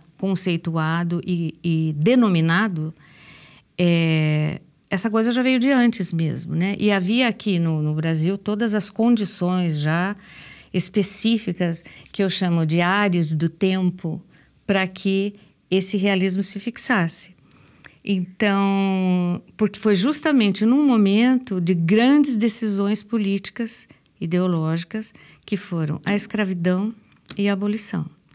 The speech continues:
Aí ele se fixa, né, como um movimento que passa a exprimir, possivelmente, todas as mazelas e todas as desigualdades e igualdades existentes no Brasil.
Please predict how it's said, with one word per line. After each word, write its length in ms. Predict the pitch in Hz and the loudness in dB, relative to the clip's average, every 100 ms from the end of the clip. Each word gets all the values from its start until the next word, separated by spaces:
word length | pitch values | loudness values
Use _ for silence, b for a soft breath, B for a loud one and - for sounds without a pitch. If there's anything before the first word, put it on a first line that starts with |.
| b b - | b b 0
Aí 380 | 185 185 240 | 2 4 4
ele 140 | 262 269 | 2 2
se 140 | - | -2
fixa, 600 | 262 - 202 196 - 156 165 _ _ _ _ | -4 -4 -4 -4 -6 -6 -12 _ _ _ _
né, 140 | 175 214 | -2 -2
como 260 | 214 190 | -2 -2
um 100 | 185 | 2
movimento 580 | 180 170 175 180 202 - | 2 2 0 0 0 -4
que 100 | - 254 | -10 -12
passa 520 | - 202 202 - 226 | -2 0 0 -2 -2
a 40 | |
exprimir, 760 | 202 196 - 208 202 180 202 262 B B B | -2 -4 -4 0 2 2 0 -4 B B B
possivelmente, 720 | - 196 - 220 226 196 214 - | -2 -2 0 2 2 2 0 -4
todas 560 | - 247 262 233 226 208 | -2 2 2 2 2 2
as 140 | 196 | 2
mazelas 920 | 202 196 175 165 165 180 185 170 151 | 2 2 2 2 2 2 0 0 -2
e 60 | 160 | -2
todas 400 | 160 170 170 160 | -2 -4 -2 -4
as 200 | 165 151 B B B | -4 -6 B B B
desigualdades 1300 | 151 156 160 165 160 143 135 143 165 175 160 156 - - _ | -2 0 2 2 2 0 0 0 0 -2 -2 -4 -8 -18 _
e 220 | 208 202 | 2 4
igualdades 920 | 185 185 175 151 139 147 156 180 196 - B B - | 4 4 4 2 2 0 0 -2 -4 -8 B B -2
existentes 920 | 180 180 190 - 185 175 190 185 - | 0 2 0 0 2 2 -2 -4 -2
no 140 | 202 196 | 0 2
Brasil. 440 | 214 214 185 | 2 0 -2